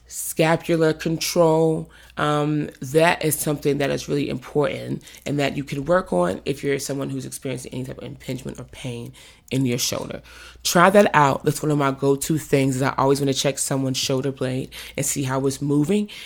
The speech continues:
if they enter our office and have some type of shoulder impingement or anterior pain in their shoulder.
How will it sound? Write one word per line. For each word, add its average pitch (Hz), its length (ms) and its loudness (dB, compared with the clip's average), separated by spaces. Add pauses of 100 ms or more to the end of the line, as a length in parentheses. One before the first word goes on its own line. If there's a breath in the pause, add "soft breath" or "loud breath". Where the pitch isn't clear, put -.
(160 loud breath)
if 143 160 -2
they 147 120 2
enter 135 320 -4
our 131 80 -2
office 127 300 -8
and 120 100 -10
have 120 200 -10
some 131 120 -14
type 151 320 -12
of 131 200 -10 (140)
shoulder 131 280 -4
impingement 135 720 -2
or - 160 -4
anterior 123 640 -6 (220)
pain - 320 -4
in - 180 -6
their - 120 -4
shoulder. - 380 -4